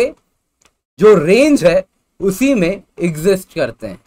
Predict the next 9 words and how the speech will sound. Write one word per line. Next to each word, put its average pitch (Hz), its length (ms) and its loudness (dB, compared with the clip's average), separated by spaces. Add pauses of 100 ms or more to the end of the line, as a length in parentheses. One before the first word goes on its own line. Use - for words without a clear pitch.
(720)
हर 285 140 4
ऑर्गेनिज्म 233 580 2
का 208 120 0
अलग 170 200 2
होता 120 300 -6
है। 90 100 -18 (720)
जैसे 202 360 2
कि 233 380 -10 (1500)
कैमल, 190 320 2